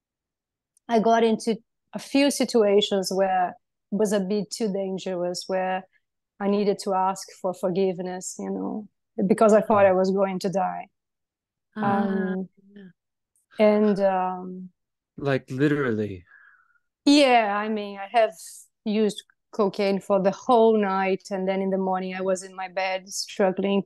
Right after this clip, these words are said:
Speaker 1: to sleep, and I was in a state that I, I, I remember kneeling on the floor and talking to the television, uh, that I, I, I,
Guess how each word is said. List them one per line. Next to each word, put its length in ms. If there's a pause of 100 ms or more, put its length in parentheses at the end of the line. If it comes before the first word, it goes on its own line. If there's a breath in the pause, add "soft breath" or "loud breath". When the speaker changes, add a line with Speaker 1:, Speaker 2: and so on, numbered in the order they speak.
Speaker 1:
to 100
sleep, 540 (720 soft breath)
and 140
I 140
was 520
in 160
a 100
state 560 (180)
that 340 (840)
I, 180
I, 360
I 40
remember 600
kneeling 420
on 140
the 60
floor 440
and 240
talking 340
to 120
the 140
television, 720 (680)
uh, 360
that 200
I, 360
I, 180 (340)
I, 180